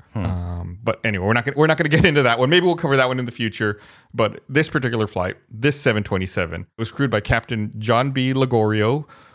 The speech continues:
Speaker 2: who, uh, had been with Northwest Airlines for, uh, almost nine years. He had about seventy-five hundred flight hours, with just under two thousand of those hours in the seven twenty-seven. There was also First Officer Walter Zadra,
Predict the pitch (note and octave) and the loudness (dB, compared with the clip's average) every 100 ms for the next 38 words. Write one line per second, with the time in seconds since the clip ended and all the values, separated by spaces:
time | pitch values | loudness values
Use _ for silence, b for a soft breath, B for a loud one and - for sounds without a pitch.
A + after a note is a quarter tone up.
0 | B - B2 A2 G#2+ G#2 G#2 G#2 B2 A#2+ | B -2 2 2 2 2 2 0 0 0
1 | A2+ B2 - A#2+ G#2+ G#2+ - A2+ G2 G2+ | -2 -4 -4 -2 0 -2 -2 -2 0 0
2 | G2+ - - G#3+ G#3 - A#2+ A2+ G2+ G#2+ | -4 -8 -2 0 0 0 0 2 0 0
3 | A2+ G2 - - G#2 G#2 - F#2+ G2 G2 | -2 -4 -6 -6 -4 -4 -2 -2 -2 -4
4 | - G2 F2+ F2+ F2 F#2+ F#2+ - _ _ | -4 -2 0 0 -2 -4 -8 -12 _ _
5 | G#2 G2 - - C#3 D3 C3 - D3+ C3+ | -8 -8 -8 -4 -4 -2 -6 -2 -2 0
6 | A#2 G#2+ A2+ G2+ G2 F#2 F#2 F#2+ - C3 | 0 -2 -2 -2 0 0 -2 -4 -2 0
7 | A#2 G#2 G2+ F#2 - F#2 F2+ - - - | 0 0 -2 -2 -6 -8 -8 -8 -8 -10
8 | _ _ - A2 A2 G#2+ A#2 D#3+ D#3 C#3+ | _ _ -6 -2 0 -2 -2 -2 0 -2
9 | C#3 C#3+ A#2+ B2 B2 C3+ A#2+ G#2 A2+ A#2 | 0 0 2 2 0 -2 0 0 0 0
10 | - F2+ G#2 | -2 -2 -2